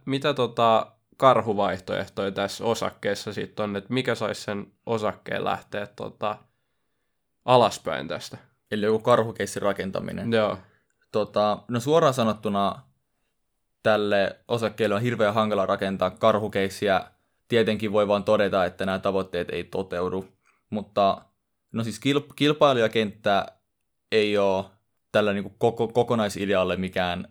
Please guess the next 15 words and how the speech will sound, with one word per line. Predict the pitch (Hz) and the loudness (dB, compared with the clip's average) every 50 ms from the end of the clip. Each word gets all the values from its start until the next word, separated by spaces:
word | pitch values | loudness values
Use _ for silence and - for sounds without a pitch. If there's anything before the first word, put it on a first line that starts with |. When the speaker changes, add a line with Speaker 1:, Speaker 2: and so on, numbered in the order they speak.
| _ - 120 | _ -14 -10
Speaker 2:
hirveän | 110 98 98 90 95 90 90 92 98 | -8 -6 -4 -4 -4 -4 -2 0 2
laaja. | 101 101 95 92 90 90 90 | 2 2 2 2 0 -2 -2
Että | 92 92 - - - 90 90 | -4 -6 -6 -4 -4 -2 -2
no | 98 98 98 - | -2 -2 -2 -4
yksi, | - 110 - - | -4 -6 -6 -6
mikä | 113 104 107 | -4 -4 -4
tulee | 104 107 101 98 98 | -2 -2 0 0 0
mieleen, | 101 101 98 98 98 95 | 0 0 0 0 0 0
on | 95 95 92 | -2 -2 -2
Venmo, | 101 101 101 98 92 95 95 95 98 - - - | -2 0 0 0 0 -2 -2 -2 -4 -6 -10 -12
joka | - 107 - | -12 -12 -12
tarjoaa | - - 87 90 98 98 98 | -8 -6 -6 -4 -4 -4 -4
tämmöisiä | - 95 95 98 101 - 104 | -4 -4 -4 -4 -4 -6 -4
maksupalveluita, | 98 101 101 98 - - - - 104 101 101 98 98 101 101 101 98 107 104 - _ _ _ _ _ _ _ _ _ _ _ _ _ | -2 -2 -2 -2 -4 -6 -4 -2 -2 0 0 -2 -4 -6 -6 -8 -8 -8 -10 -10 _ _ _ _ _ _ _ _ _ _ _ _ _
joka | 104 101 - 104 98 92 - | -6 -2 0 2 2 2 0